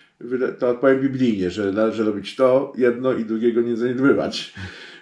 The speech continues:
Bo chyba Pan Bóg chce być, y, czczony tak, jak On chce, tak?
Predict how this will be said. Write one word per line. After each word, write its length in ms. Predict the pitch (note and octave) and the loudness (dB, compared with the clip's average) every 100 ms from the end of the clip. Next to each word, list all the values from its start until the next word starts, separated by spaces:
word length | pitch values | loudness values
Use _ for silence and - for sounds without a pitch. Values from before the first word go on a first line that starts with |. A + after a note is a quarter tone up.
| - | -6
Bo 180 | A#2 A2+ | -2 -2
chyba 240 | - C3 | 0 0
Pan 220 | C3 B2+ | 2 0
Bóg 160 | C3 C3 | -2 -4
chce 500 | - D3+ B2 G#2 D#2+ D#2 - F#2 | 0 4 6 4 2 -4 -6 -4
być, 560 | G2+ G#2+ - - - - | -4 -4 -6 -8 -10 -4
y, 480 | G2+ G2+ G2 F#2+ G2 - - - - | -2 2 2 0 -4 -14 -20 -20 -20
czczony 440 | - - A2+ A2+ A2 | -18 -6 -2 -2 0
tak, 260 | G2+ G2 | -2 0
jak 140 | G2 A#2 | -2 -2
On 120 | A2 | -6
chce, 320 | - B2 - | 0 0 0
tak? 320 | D2 F2+ - | -4 -8 -10